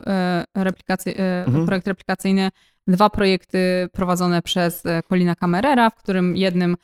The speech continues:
Speaker 1: e, dotyczyły replikacji badań, em, ekonomicznych, drugi to był taki projekt, o którym też wspominaliśmy, e, gdzie w-, brano pod uwagę artykuły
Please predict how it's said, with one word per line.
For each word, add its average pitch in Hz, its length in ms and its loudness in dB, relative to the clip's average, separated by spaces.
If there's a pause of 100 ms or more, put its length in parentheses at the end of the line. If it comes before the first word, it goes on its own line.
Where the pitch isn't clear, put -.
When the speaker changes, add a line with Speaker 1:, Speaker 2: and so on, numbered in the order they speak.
(260)
Speaker 1:
e, 175 160 2
dotyczyły 175 400 0
replikacji 175 440 -2
badań, 170 440 0
em, 165 580 -2
ekonomicznych, 208 720 2
drugi 196 380 2
to 180 120 -2
był 175 100 -2
taki - 260 -6
projekt, 185 380 0
o - 40 -20
którym 175 180 0
też 180 160 -2
wspominaliśmy, 180 760 2 (360)
e, 170 220 2
gdzie 170 160 -2
w-, 185 320 -10
brano 180 380 0
pod 175 160 -4
uwagę 175 320 0
artykuły 170 840 -2